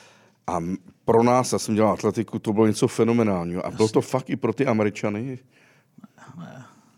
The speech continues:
Speaker 2: A to je smutný příběh. Mimochodem, on nebyl ten mistr nobody, on měl skočeno osm tři osm,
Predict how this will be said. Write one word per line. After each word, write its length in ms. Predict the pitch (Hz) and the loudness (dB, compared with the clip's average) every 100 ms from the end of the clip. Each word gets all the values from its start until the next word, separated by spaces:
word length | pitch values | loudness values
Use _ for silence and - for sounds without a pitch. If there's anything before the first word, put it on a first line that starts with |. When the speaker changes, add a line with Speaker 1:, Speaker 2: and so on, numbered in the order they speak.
| _ - | _ -16
Speaker 2:
A 40 | |
to 80 | - | -6
je 80 | 202 | -4
smutný 380 | - 208 233 262 | 0 -2 2 0
příběh. 560 | - 294 139 117 - - _ _ - - - - - | 4 2 2 -6 -18 -20 _ _ -20 -20 -18 -10 2
Mimochodem, 480 | 247 277 277 269 | 2 4 2 2
on 120 | 233 202 | 4 4
nebyl 260 | 214 247 | 6 6
ten 160 | 233 214 | 6 6
mistr 260 | 208 - 202 | 6 4 4
nobody, 440 | 196 196 233 156 | 6 6 6 4
on 140 | 147 | 0
měl 160 | 180 185 | 2 2
skočeno 400 | - 175 190 185 | 2 0 2 0
osm 280 | 170 - 190 | 0 2 2
tři 140 | - | 2
osm, 440 | 226 - 170 151 | 0 0 -4 -6